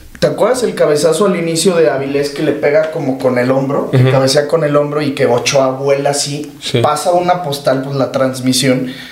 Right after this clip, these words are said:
Speaker 1: que se ve Ochoa volando y como que se queda trabado en el aire y la saca, así como que vuela y se queda como en cámara phantom.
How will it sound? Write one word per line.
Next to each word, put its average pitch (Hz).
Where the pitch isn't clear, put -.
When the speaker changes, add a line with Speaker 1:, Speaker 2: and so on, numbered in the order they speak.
Speaker 1:
que 139
se 135
ve 151
Ochoa -
volando 147
y 165
como 151
que 147
se 139
queda 180
trabado 143
en 156
el 147
aire 143
y 131
la 127
saca, 151
así 127
como 170
que 151
vuela 208
y 170
se 147
queda 185
como 170
en 160
cámara 175
phantom. 156